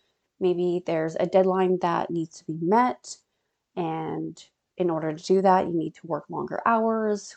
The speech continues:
work on the weekend. Maybe financial need,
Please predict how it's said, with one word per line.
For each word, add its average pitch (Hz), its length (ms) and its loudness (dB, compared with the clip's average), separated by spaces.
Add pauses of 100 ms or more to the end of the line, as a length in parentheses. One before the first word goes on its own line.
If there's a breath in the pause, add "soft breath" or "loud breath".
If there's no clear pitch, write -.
(100)
work 180 240 -12
on 156 80 -8
the 143 60 -6
weekend. 208 920 -2 (800)
Maybe 175 600 4
financial 170 600 -4
need, 285 360 -2